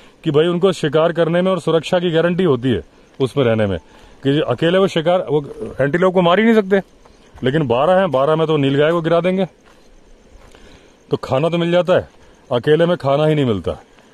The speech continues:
लेकिन हर कोई अल्फा मेल बनना चाहता है, अंदर से चाहत रखता है। अब किसी adult को लगता है कि यार मेरे अंदर power है, वो challenge करेगा। भेड़ियों में क्या होता है ना, अगर आंख में आंख डाल के देख रहा है ना वो उसको आपस में, अ, कुछ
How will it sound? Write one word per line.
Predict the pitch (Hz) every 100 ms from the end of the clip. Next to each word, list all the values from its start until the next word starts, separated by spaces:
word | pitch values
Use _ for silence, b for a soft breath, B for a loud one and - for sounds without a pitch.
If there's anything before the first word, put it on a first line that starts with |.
| b _ _
लेकिन | 110 131 185 139
हर | 143 180
कोई | 160 170 175
अल्फा | 135 139 160
मेल | 151 143 131
बनना | 123 127 131
चाहता | - 117 117 131 120
है, | 127
अंदर | 127 120 120 127 139
से | 139
चाहत | 120 113 110
रखता | 98 - 104
है। | 80 - B B B
अब | 123 -
किसी | 139 180 185 175 -
adult | 123 156 160
को | 160
लगता | 143 123 147
है | 151
कि | 139
यार | 135 135
मेरे | 123 127
अंदर | 135 135
power | 113 113 120 101
है, | 85 B B B
वो | 147
challenge | - 123 123 120
करेगा। | 107 92 82 73 - B B B B -
भेड़ियों | 110 117 151 165
में | 165
क्या | 160
होता | 147 160
है |
ना, | 180
अगर | 147 160
आंख | 135 143 160 165
में |
आंख | 156 156
डाल | 139 139
के | 147 139
देख | 135 135
रहा | 131
है | 127
ना | 190
वो | 190
उसको | 131 110 87 B B
आपस | 135 139 156
में, | 135 82
अ, | - - - - - - - - - 117 - - - - -
कुछ | 113 -